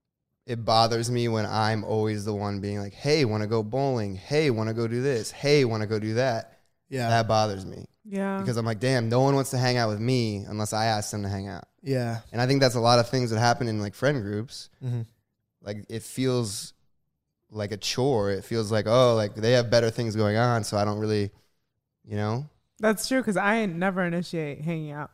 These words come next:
Speaker 3: but I'll just go wherever he goes.
Speaker 1: Yeah.
Speaker 3: And
Speaker 2: Yeah, I think, you know what it is? I think
Speaker 3: <clears throat>
Speaker 2: it's a misconception of, like, your point of view. We don't think of it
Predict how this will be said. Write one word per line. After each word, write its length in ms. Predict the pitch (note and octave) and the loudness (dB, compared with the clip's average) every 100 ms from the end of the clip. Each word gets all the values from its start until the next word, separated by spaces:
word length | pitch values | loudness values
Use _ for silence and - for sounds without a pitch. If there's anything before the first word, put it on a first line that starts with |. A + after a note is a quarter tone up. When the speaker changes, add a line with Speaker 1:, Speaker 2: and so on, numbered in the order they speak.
| - | -8
Speaker 3:
but 120 | E3 | -2
I'll 120 | E3+ | 0
just 220 | F#3 F#3 D#3 | 0 -4 -2
go 160 | F3+ | -2
wherever 320 | E3+ E3+ D#3 | 0 -2 -4
he 160 | E3+ F#3+ | -4 -2
goes. 160 | D3 F3+ | 2 4
Speaker 1:
Yeah. 280 | B2 G#2+ A2+ | 2 0 -4
Speaker 3:
And 140 | F3+ | 4
Speaker 2:
Yeah, 260 | D#3+ D3+ C3 | 8 8 6
I 120 | D#3 | 4
think, 160 | E3 G3 | 4 6
you 60 | G#3 | 8
know 100 | G#3+ | 10
what 120 | G#3+ | 10
it 120 | F3 | 10
is? 400 | E3 G3 A#3+ - - | 8 8 6 0 -2
I 100 | C#3 | 0
think 320 | D#3 A#3 G#3 F3+ | 2 4 4 6
Speaker 3:
<clears throat> 80 | |
Speaker 2:
it's 200 | D#3+ - - _ | 4 2 -6 _
a 60 | - | -2
misconception 1160 | C#3+ C#3+ E3 - - D3+ - D3 C#3 - F3 E3+ | 2 4 4 2 -2 -2 2 0 0 0 0 2
of, 260 | C#3 B2+ B2 | 2 0 -6
like, 400 | - B2+ B2 - - _ _ | 0 2 2 -2 -20 _ _
your 280 | C3+ C3 C3+ | 0 4 4
point 260 | - C#3 | 4 0
of 80 | C3 | 2
view. 320 | A#2 B2 C#3+ E3+ _ _ _ _ _ | 2 2 2 0 _ _ _ _ _
We 140 | C#3+ | 6
don't 180 | E3+ E3+ | 8 6
think 180 | F3 D#3+ | 4 4
of 140 | D#3 | 6
it 260 | D3 C#3+ - | 8 6 2